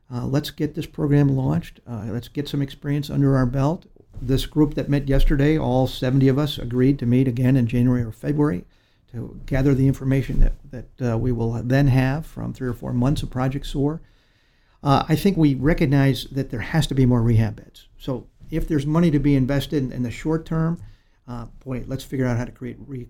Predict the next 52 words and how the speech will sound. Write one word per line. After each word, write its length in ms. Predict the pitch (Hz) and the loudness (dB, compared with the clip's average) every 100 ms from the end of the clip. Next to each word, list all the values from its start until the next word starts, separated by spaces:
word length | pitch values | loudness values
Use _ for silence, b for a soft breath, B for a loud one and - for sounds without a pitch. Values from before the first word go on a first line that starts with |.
| - | -12
rehab 460 | 135 120 120 113 | -8 -6 -6 -6
bed 200 | 117 117 | -10 -14
capacity 600 | - - 120 120 110 - 107 | -16 -16 -12 -12 -14 -18 -18
so 220 | - 120 | -14 -10
that 160 | 120 | -10
that 260 | 127 120 123 | -10 -10 -6
moment 320 | 127 131 120 | -4 -4 -8
in 80 | - | -16
time 380 | - 131 135 131 | -10 -4 -2 -4
that 160 | 113 - | -8 -16
becomes, 500 | 127 - 139 131 - _ _ _ _ - | -18 -10 -8 -8 -12 _ _ _ _ -10
uh, 160 | 117 117 | -6 -2
the 160 | 127 | 0
action 300 | 135 135 131 | 0 0 -6
for, 240 | 113 123 120 | -6 -4 -2
uh, 280 | - 123 - - - 131 | -2 -4 -8 -18 -20 -20
a, 800 | - _ _ _ _ _ - | -20 _ _ _ _ _ -20
a 20 | 117 | -12
post, 440 | - 139 - - | -4 -2 -4 -6
uh, 240 | 120 113 - - | -4 -4 -6 -2
overdose 540 | 131 139 131 117 - - 120 - - | 2 2 2 0 -6 -18 -18 -20 -8
victim 360 | 147 147 143 139 | -6 -2 -2 -2
can, 340 | - 120 113 | -6 -8 -8
can 240 | - 123 | -8 -8
find 280 | 113 127 127 | -4 -2 0
that 180 | 120 117 | 0 -2
bed. 260 | 120 107 - B B - | -6 -10 -14 B B -2
In 80 | 143 | 0
our 120 | 196 | 2
case, 280 | 175 143 143 | 2 2 2
we're, 180 | 139 - | -2 -2
we're 180 | 135 139 | 0 0
gonna, 200 | 139 - | -2 -2
we're, 440 | 139 139 127 90 - | 0 0 -2 -8 -14
we're 100 | 127 | -6
gonna 120 | 127 | -4
be 100 | 123 | -4
paying 240 | 120 165 185 | -2 0 0
for 140 | 117 | -2
it, 60 | 117 | -8
but 80 | 131 | -4
that's 260 | 185 180 - | -2 -2 -6
not 200 | 147 139 | -8 -6
gonna 160 | 135 | -6
be 120 | 127 127 | -4 -6
the 80 | |
case 180 | 131 139 | -6 -8
for 400 | - 131 123 131 - | -6 -8 -8 -8 -6
everybody 320 | 139 131 131 | -4 0 2
else 220 | 165 165 | 0 -2
out 180 | - - | -12 -16
there. 200 | - | -12